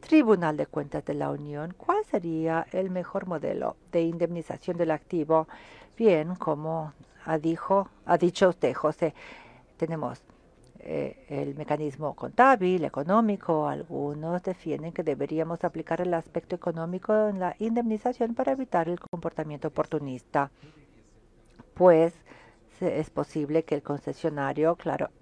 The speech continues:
infle las inversiones, que exagere las inversiones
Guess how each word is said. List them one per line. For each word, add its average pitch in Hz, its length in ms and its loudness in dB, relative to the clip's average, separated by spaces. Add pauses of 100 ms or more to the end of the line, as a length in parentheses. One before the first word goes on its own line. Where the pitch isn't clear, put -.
(160)
infle 208 520 -4 (120)
las 175 300 -4
inversiones, - 720 -6 (640)
que - 280 -4
exagere 185 580 -2
las 190 300 0
inversiones 185 720 -4